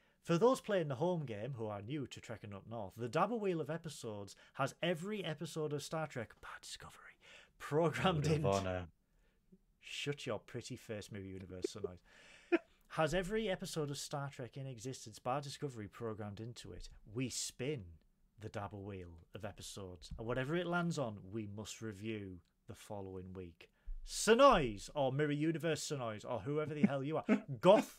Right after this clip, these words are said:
Speaker 1: Sonoise.
Speaker 2: Goth Sonoise. Gothic. You one of them goths?
Speaker 1: Gothois.
Speaker 2: Gothoy, goth.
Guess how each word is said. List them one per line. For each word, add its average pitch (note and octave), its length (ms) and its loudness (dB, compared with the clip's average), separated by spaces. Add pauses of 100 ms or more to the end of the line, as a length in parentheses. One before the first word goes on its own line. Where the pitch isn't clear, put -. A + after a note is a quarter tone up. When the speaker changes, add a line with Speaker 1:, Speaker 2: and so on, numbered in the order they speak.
Speaker 1:
Sonoise. A#2+ 840 0 (260)
Speaker 2:
Goth - 240 10
Sonoise. - 440 8 (100)
Gothic. G#3 460 8 (420)
You E3+ 140 8
one G3+ 160 10
of G3+ 100 12
them G#3+ 260 12
goths? - 520 8
Speaker 1:
Gothois. F#3+ 880 6 (500)
Speaker 2:
Gothoy, G3+ 560 12
goth. F#3+ 400 10